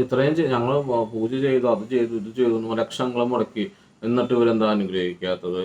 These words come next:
എന്ന് ചോദിക്കുന്നവരോടാണ് പറഞ്ഞത്. കൂലിക്ക് ആളെ വിളിച്ച് പൂജിക്കുമ്പോ ആലോചിക്കണം. അപ്പൊ പറയും, "നിങ്ങക്ക്, ഞങ്ങക്ക് പൂജിക്കാൻ അറിഞ്ഞൂടാ." നിങ്ങളുടെ കാർന്നോര് എങ്ങനെ കൊണ്ടുവന്നു? അത് നിങ്ങൾ ആദ്യം കണ്ടുപിടിക്കുക. നിങ്ങളുടെ തലമുറയില്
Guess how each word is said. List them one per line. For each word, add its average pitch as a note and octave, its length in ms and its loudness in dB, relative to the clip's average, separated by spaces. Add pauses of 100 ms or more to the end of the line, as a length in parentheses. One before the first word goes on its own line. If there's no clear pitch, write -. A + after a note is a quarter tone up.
എന്ന് G2 200 -4
ചോദിക്കുന്നവരോടാണ് F#2+ 880 0
പറഞ്ഞത്. - 260 -12 (720)
കൂലിക്ക് G2+ 340 -4
ആളെ A2 240 4
വിളിച്ച് A2+ 520 2 (340)
പൂജിക്കുമ്പോ F#2+ 540 -2
ആലോചിക്കണം. F#2+ 560 0 (1080)
അപ്പൊ A#2 200 -2
പറയും, C3+ 240 4
"നിങ്ങക്ക്, A2+ 400 0
ഞങ്ങക്ക് G#2 260 0
പൂജിക്കാൻ G2+ 380 2
അറിഞ്ഞൂടാ." F2+ 360 -6 (340)
നിങ്ങളുടെ A#2 640 2
കാർന്നോര് G#2+ 480 2
എങ്ങനെ G2 440 0
കൊണ്ടുവന്നു? F#2 400 -10 (440)
അത് G2 160 -4
നിങ്ങൾ G#2 200 -2
ആദ്യം F#2 260 -2
കണ്ടുപിടിക്കുക. F2 420 -10 (800)
നിങ്ങളുടെ A2 480 0
തലമുറയില് G2+ 720 2